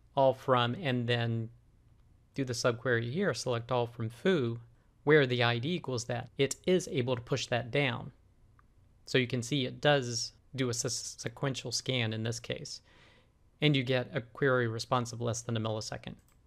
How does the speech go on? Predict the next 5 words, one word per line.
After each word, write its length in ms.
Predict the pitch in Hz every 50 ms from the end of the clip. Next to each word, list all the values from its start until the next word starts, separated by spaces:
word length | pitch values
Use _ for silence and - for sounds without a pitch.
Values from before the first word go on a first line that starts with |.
| _ _ _ _ _ _ _ _ - - - - - - - - -
Now 140 | 151 156 160
he 80 | 165
also 320 | 170 170 170 160 - 147 131
mentions 400 | 131 131 127 - - 127 113 -
Oracle 760 | - 180 190 220 233 196 156 - - 127 123 117 117 131